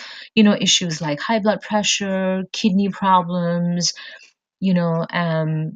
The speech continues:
the body's inability to regulate your digestive system, uh, emotional imbalances, obviously, depression, mood swings, a lot of anxiety, this is, these are all, you know, symptoms of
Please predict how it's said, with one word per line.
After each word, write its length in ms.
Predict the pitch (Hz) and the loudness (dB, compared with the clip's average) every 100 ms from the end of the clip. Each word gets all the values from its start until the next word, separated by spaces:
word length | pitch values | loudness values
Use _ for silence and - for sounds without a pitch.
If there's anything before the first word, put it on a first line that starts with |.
| - | -4
the 140 | 156 | 0
body's 500 | 165 170 170 165 165 | 2 4 2 0 -4
inability 920 | - 185 180 160 180 175 175 175 175 160 | 0 4 4 4 2 2 0 0 -2 -4
to 440 | - - 185 175 | -4 -2 -2 -2
regulate 440 | 165 170 185 175 - | 0 2 2 0 0
your 120 | 180 | -2
digestive 520 | 170 165 165 - 180 | -2 0 -2 -2 -4
system, 840 | - - 165 - 175 160 160 165 165 _ _ _ _ _ _ _ _ _ _ | -4 -2 -2 -2 -2 -2 -2 -4 -8 _ _ _ _ _ _ _ _ _ _
uh, 240 | 190 165 - | 2 4 4
emotional 600 | 202 180 185 - 190 175 | 6 6 6 4 2 0
imbalances, 1040 | 175 165 165 156 156 156 - 156 151 151 - | 0 2 2 2 0 -2 -2 -2 -2 -2 0
obviously, 760 | 160 139 151 147 - 156 151 151 - - - | -2 0 0 0 -2 -4 -4 -6 -14 -18 -10
depression, 880 | - 190 - 175 - - 165 160 160 - | -6 -4 0 2 2 0 0 -2 -4 0
mood 320 | 170 175 165 | 0 2 0
swings, 580 | - 165 160 156 156 - | -4 -2 -2 -2 -2 -2
a 40 | 170 | -2
lot 280 | 151 156 170 | 0 0 0
of 80 | |
anxiety, 920 | 170 170 139 156 143 151 147 147 147 151 _ _ - - _ | 2 0 2 0 2 0 0 0 0 -4 _ _ -20 -20 _
this 220 | 254 262 | 4 6
is, 260 | 254 208 - - - - | 6 4 2 -4 -10 4
these 180 | 254 | 6
are 140 | 233 208 | 6 4
all, 460 | 160 160 156 160 160 | 2 2 2 0 -2
you 160 | 180 165 | -6 -4
know, 380 | 156 151 151 | -4 -4 -6
symptoms 680 | - - 180 180 170 160 - - | -6 -2 -2 -2 -4 -2 -4 -4
of 280 | 160 160 | -6 -6